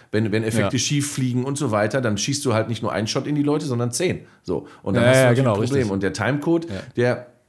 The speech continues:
Speaker 1: der, der nimmt dir halt die Last ab, ah, weil du bist ja auch angespannt. Du sagst, „Okay, jetzt muss ich
Speaker 2: Ja,
Speaker 1: drücken,
Speaker 2: genau.
Speaker 1: jetzt gleich, jetzt muss ich
Speaker 2: Ja.
Speaker 1: drücken, jetzt muss ich drücken.“ Ja? Und der, der nimmt dir natürlich so ein bisschen die Last, der arbeitet für dich mit und du überwachst immer nur mit dem Totmannschalter oder wie auch immer,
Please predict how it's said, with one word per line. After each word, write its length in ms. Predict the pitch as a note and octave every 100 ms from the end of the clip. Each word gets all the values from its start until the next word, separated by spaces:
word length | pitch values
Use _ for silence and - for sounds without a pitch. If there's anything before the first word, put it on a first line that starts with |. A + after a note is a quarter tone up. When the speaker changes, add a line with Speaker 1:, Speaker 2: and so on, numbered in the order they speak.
| _ _ - -
Speaker 1:
der, 160 | F#2+ A#2
der 180 | G#2 G#2+
nimmt 200 | C3 C3+
dir 80 | A#2+
halt 120 | A#2+
die 60 |
Last 260 | G#2 B2 -
ab, 280 | B2+ - - - _
ah, 220 | G#2+ A2+
weil 80 | G2+
du 80 | F2
bist 160 | -
ja 60 | -
auch 40 |
angespannt. 440 | G#2+ F3+ C3+ - D#2
Du 40 |
sagst, 160 | D#2+ -
„Okay, 240 | - A2+ C2
jetzt 220 | A2+ A#2+
muss 120 | A#2+
ich 60 | G#2+
Speaker 2:
Ja, 120 | A#2+
Speaker 1:
drücken, 120 | A#2
Speaker 2:
genau. 120 | B2+
Speaker 1:
jetzt 80 | B2
gleich, 160 | - -
jetzt 100 | C#3+
muss 100 | D3
ich 40 |
Speaker 2:
Ja. 40 | G2+
Speaker 1:
drücken, 100 | - -
jetzt 100 | C3+
muss 100 | D3+
ich 40 |
drücken.“ 140 | A2 - -
Ja? 240 | G#2+ C#3 -
Und 160 | - G2+
der, 80 | A2+
der 160 | A2
nimmt 180 | A2+ E3
dir 80 | D#3
natürlich 280 | B2 B2+ A#2+
so 40 |
ein 60 | A2+
bisschen 420 | A#2+ A#2+ G#2+ -
die 100 | F2
Last, 440 | D#2+ B2 F#3+ - D#2
der 140 | -
arbeitet 340 | G2+ C#3+ C3+
für 100 | -
dich 160 | - -
mit 200 | C3+ F#3+
und 120 | A2
du 60 | C3+
überwachst 340 | C#3+ B2 A#2+
immer 180 | B2 A#2
nur 280 | A#2+ B2 B2+
mit 140 | A#2
dem 80 | F2+
Totmannschalter 600 | C3 - A#2+ - C3 B2
oder 180 | G2 F2+
wie 60 |
auch 120 | F#2+ -
immer, 300 | C3 B2+